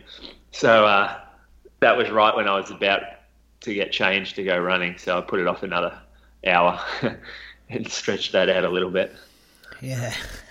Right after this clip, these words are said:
Speaker 2: I know. When
Speaker 1: But, yeah,
Speaker 2: someone,
Speaker 1: that
Speaker 2: someone called you on it on the Strava post, how whenever they think it's bad where they live and they just look up Ballarat weather.
Speaker 1: Yeah, and
Speaker 2: That's
Speaker 1: that,
Speaker 2: exactly what I
Speaker 1: that,
Speaker 2: did to you
Speaker 1: that,
Speaker 2: yesterday.
Speaker 1: that runner,
Speaker 2: Sent you that
Speaker 1: she's from
Speaker 2: screenshot.
Speaker 1: Aubrey too, so you know, you might know her.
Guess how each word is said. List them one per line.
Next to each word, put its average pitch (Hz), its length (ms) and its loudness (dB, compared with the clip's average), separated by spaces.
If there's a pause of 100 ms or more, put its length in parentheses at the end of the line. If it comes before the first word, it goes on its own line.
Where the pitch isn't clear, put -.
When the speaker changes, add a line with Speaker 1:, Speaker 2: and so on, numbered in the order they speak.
(440)
Speaker 2:
I 170 120 0
know. 147 220 -2
When 131 100 -8
Speaker 1:
But, 139 200 4
yeah, 180 160 6
Speaker 2:
someone, 165 500 6
Speaker 1:
that 143 60 -12
Speaker 2:
someone 170 360 0
called 151 300 -2
you 160 120 2
on 151 120 2
it 139 100 -4
on 135 100 -6
the 135 60 -8
Strava 143 440 -8
post, 143 340 -6
how 139 340 -10 (180)
whenever 143 300 -4
they 139 120 -4
think 143 220 -8
it's 131 140 -10
bad 135 400 -8
where 135 140 -4
they 135 200 -2
live 135 220 -4
and 139 100 -6
they 131 100 -8
just 139 140 -10
look 143 140 -8
up 143 180 -10
Ballarat 139 420 -6
weather. 170 340 -4 (1160)
Speaker 1:
Yeah, 127 540 4
and 127 100 2
Speaker 2:
That's 143 120 4
Speaker 1:
that, 185 60 6
Speaker 2:
exactly 170 360 0
what 156 140 4
I 156 80 2
Speaker 1:
that, 147 120 6
Speaker 2:
did 151 100 0
to 156 100 -2
you 156 120 2
Speaker 1:
that, 160 80 2
Speaker 2:
yesterday. 165 260 4
Speaker 1:
that 202 80 0
runner, 185 240 4
Speaker 2:
Sent 170 180 -2
you 160 80 0
that 147 120 2
Speaker 1:
she's 196 100 0
from 160 220 0
Speaker 2:
screenshot. 123 80 2
Speaker 1:
Aubrey 160 320 2
too, 143 400 0
so - 160 -4
you 123 240 -2
know, 131 200 0
you 156 100 -8
might 123 240 -4
know 180 160 -2
her. 196 240 -8